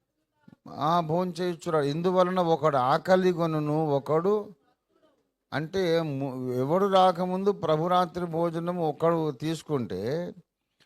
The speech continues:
మత్తుడైపోతున్నాడట. అంటే ఎంత తింటే మత్తు వస్తుంది? ఇంత చిన్న ముక్క తింటే మత్తు వస్తుందా?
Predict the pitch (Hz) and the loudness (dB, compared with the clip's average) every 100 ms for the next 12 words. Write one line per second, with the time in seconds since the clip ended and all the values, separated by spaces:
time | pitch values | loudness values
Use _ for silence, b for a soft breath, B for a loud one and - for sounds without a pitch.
0 | _ _ 110 131 139 - _ - 214 196 | _ _ -4 0 0 -4 _ 4 6 4
1 | 175 139 170 - 143 120 104 85 65 - | 2 0 -4 -4 -4 -2 -4 -6 -12 -18
2 | _ _ _ _ _ _ _ _ - 110 | _ _ _ _ _ _ _ _ -12 -8
3 | 156 131 147 165 202 208 208 208 214 196 | -2 0 0 -2 -2 -2 -2 2 2 2
4 | 180 180 190 170 190 185 180 170 - _ | -2 -2 -4 -4 -6 -6 -6 -8 -12 _
5 | _ _ _ _ _ _ _ _ _ _ | _ _ _ _ _ _ _ _ _ _
6 | _ _ _ 117 131 165 170 175 165 156 | _ _ _ -10 -6 -4 0 0 -2 -2
7 | 180 180 160 143 147 160 143 123 117 139 | -2 -2 0 -2 0 -2 0 0 0 -2